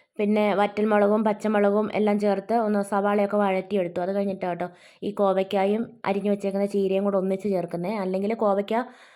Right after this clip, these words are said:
ആ, വെന്തിട്ട് ഒരു മുക്കാൽ ഭാഗം വേവായിട്ട് ചീര ചേർത്താൽ മതി. ഇതിപ്പോൾ കുറച്ചല്ലേ ഉള്ളൂ, അതുകൊണ്ട് ഞാൻ ഒന്നിച്ചങ്ങ് ചേർത്ത്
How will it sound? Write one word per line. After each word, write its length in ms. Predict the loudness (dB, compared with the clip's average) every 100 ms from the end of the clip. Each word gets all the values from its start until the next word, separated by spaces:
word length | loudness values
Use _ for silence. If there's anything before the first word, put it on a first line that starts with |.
| -20 -6
ആ, 340 | 0 2 2
വെന്തിട്ട് 640 | 2 2 2 -2 0 0 0 0
ഒരു 100 | 2
മുക്കാൽ 420 | 2 0 0 0
ഭാഗം 280 | 2 2 2
വേവായിട്ട് 680 | 2 2 2 2 0 -2 -4
ചീര 240 | -2 0 0
ചേർത്താൽ 360 | 0 0 0
മതി. 260 | 0 0 -4 -6 -12 -8
ഇതിപ്പോൾ 240 | -6 -4
കുറച്ചല്ലേ 500 | -2 0 0 0 2
ഉള്ളൂ, 140 | 2 2
അതുകൊണ്ട് 260 | 0 0
ഞാൻ 140 | 0 0
ഒന്നിച്ചങ്ങ് 460 | -2 -4 -4 -4
ചേർത്ത് 400 | -2 -4 -2 -6